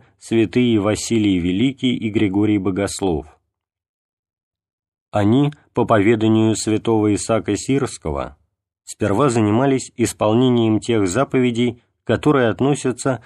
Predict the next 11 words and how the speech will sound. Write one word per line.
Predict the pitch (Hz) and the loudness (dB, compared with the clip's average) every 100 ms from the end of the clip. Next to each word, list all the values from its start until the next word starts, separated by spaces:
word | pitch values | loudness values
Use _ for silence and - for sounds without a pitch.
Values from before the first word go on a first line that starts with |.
| _ | _
к | 95 | -6
живущим | 98 107 113 139 - 127 113 | 0 0 2 -2 -4 0 2
в | |
обществе | 113 113 117 - 113 | 0 -2 -6 -2 -2
человеческом, | 107 117 117 113 101 78 71 - - 67 73 _ _ _ _ | 0 0 0 0 0 -4 -10 -14 -14 -14 -14 _ _ _ _
проходя | 110 107 110 107 135 | -4 -2 0 2 2
и | |
молитву, | 135 135 127 92 78 73 73 - _ | 2 2 2 0 -2 -8 -10 -16 _
соответствующую | - 113 98 110 127 - 110 107 98 - 113 113 | -4 -2 0 0 -2 -2 0 0 0 0 0 0
этому | 107 101 101 87 | -2 0 0 0
положению. | 98 101 98 92 82 71 64 62 | -2 0 0 -2 -4 -6 -12 -18